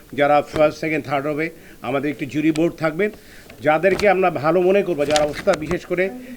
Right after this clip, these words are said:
জুরি বোর্ডের প্রধান হচ্ছে ওস্তাদ, উনি যাকেই চয়েস করে দেবেন, আমরা শুধু তার পিছনে থেকে আমরা তার অর্ডার ক্যারি করবো, that's it। তারপর আছে,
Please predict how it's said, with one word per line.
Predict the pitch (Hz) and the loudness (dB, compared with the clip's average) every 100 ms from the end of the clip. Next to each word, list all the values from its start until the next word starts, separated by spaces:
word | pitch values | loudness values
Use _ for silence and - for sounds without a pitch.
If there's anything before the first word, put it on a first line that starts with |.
| - | -10
জুরি | 127 156 | -4 -4
বোর্ডের | 156 170 | -2 -4
প্রধান | 165 160 175 | 0 0 2
হচ্ছে | 190 185 | 2 0
ওস্তাদ, | 170 - 175 240 - - - - - | -4 0 0 -2 -6 -20 -20 -20 -2
উনি | 180 247 | 0 0
যাকেই | 170 185 180 226 226 | 2 2 2 0 -2
চয়েস | 226 202 202 | 2 2 2
করে | 214 202 | 0 2
দেবেন, | 190 202 294 - - - | 2 2 -2 -8 -18 -6
আমরা | 156 180 208 | -4 0 0
শুধু | 226 220 | -2 -4
তার | 226 202 | -4 -4
পিছনে | 175 202 | -6 -6
থেকে | 185 214 302 302 | -4 -6 -6 -6
আমরা | 156 180 233 - - - | -4 -2 -4 -8 -20 -6
তার | 147 143 | -2 2
অর্ডার | 147 151 143 | 4 4 2
ক্যারি | 156 160 | 0 0
করবো, | 139 123 92 113 | -2 -6 -12 -4
that's | - - - | -2 -2 -10
it। | 85 - - - - - - - - - | -12 -14 -14 -18 -20 -20 -20 -20 -8 2
তারপর | 170 190 226 | 2 4 2
আছে, | 233 240 | 2 2